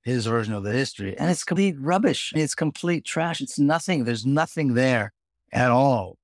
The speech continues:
that is even remotely true. It's all mythology, and nobody's challenging him on that. Nobody's challenging him on what his government is doing. No one's challenging him as why he's not firing a senior member of his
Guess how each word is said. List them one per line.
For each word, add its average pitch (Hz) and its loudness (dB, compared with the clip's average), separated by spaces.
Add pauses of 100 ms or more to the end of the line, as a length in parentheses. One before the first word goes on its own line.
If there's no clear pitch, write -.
(340)
that 113 -8
is 104 -20
even 127 -2
remotely 120 0
true. 123 0
It's - -8
all 127 2
mythology, 120 -4
and 107 -6
nobody's 180 2
challenging 143 0
him 123 -6
on 104 -6
that. 110 -2 (400)
Nobody's 170 0
challenging 135 -4
him 117 -8
on 104 -8
what 110 -8
his 101 -10
government 113 -4
is - -20
doing. 101 -12 (280)
No 147 2
one's 185 2
challenging 156 0
him 120 -2
as 107 -6
why 127 0
he's 123 -4
not 117 0
firing 123 0
a 104 -8
senior 135 -4
member 117 0
of 101 -6
his 101 -8